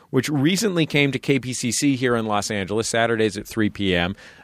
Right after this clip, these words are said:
Uh, we are doing our first live show in L A since two thousand and seven.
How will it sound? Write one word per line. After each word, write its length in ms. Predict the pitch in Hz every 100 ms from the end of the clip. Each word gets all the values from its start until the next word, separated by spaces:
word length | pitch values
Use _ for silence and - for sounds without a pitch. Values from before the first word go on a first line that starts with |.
| -
Uh, 180 | 127
we 320 | 127 120 185 233
are 180 | 180
doing 460 | 160 127 139 127 123
our 160 | 117 120
first 480 | - 170 190 -
live 400 | 147 131 139 139
show 360 | - 135 123 120
in 220 | - 127
L 280 | 139 123 120
A 180 | 107 104
since 320 | - 98 -
two 280 | - - 190
thousand 600 | - 113 117 120 117 113 -
and 240 | 104 98 92
seven. 600 | - 123 117 90 131